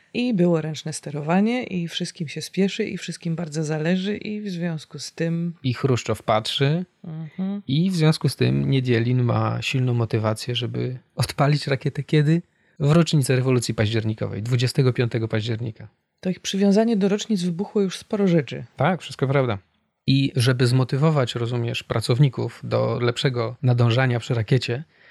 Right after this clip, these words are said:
Speaker 2: marszałek Niedzielin miał sobie jakoby rozłożyć krzesełko przy samej wyrzutni. I, wiesz, siedzieć i, i patrzeć, jak oni, jak, jak zasuwają, na zasadzie, że, wiesz, pańskie oko konia toczy. No i dlatego,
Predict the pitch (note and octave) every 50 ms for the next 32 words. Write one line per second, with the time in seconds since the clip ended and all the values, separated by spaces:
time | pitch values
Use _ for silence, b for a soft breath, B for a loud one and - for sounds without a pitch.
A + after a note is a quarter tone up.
0 | b b b b - B2 B2 B2 A#2+ - C#3+ C3+ C3 A#2+ B2+ B2 A#2+ B2 B2+ B2
1 | A#2+ B2 A#2+ A#2 A#2+ A#2 A2+ - B2 A#2+ A#2 A#2 A2+ - B2 A#2+ B2 A#2+ B2 A#2+
2 | A2+ C3 B2 A#2 A#2+ A2+ - _ - - - C3+ A2+ C3 B2 A2+ - A2 A2 -
3 | A#2 - A2+ A2 A2 G#2+ A2 G#2+ A2+ A2 G#2+ - - G#2+ - _ _ _ _ _
4 | _ - B2 A#2+ - _ - _ - B2+ B2+ A#2+ - - - D3 C#3 B2+ B2 -
5 | - - - _ _ _ _ _ - A#2+ G#2+ - C3+ C3 A#2+ - - A2+ G#2 -
6 | - A#2+ - - A#2+ A#2+ A#2+ B2+ A#2+ B2 B2+ B2 B2 - - B2 B2 A#2 A2+ A#2
7 | A2+ - - B2 A#2 A#2+ A2+ A2 G#2+ G#2 G#2 G#2 - A#2+ A#2 A2+ A2+ A2 - B2
8 | A2+ A#2 A#2+ A#2 A#2+ A2+ A#2+ G#2+ - - - A#2 A2 - - - A2+ A2+ G#2+ -
9 | A#2 A2 - A#2 G#2+ G#2+ G#2+ - - A2+ - - A#2 - _ _ _ _ D3 C3+
10 | C#3 C#3+ D3 C#3+ - D3 C3 B2+ C3 C3+ C#3+ C#3+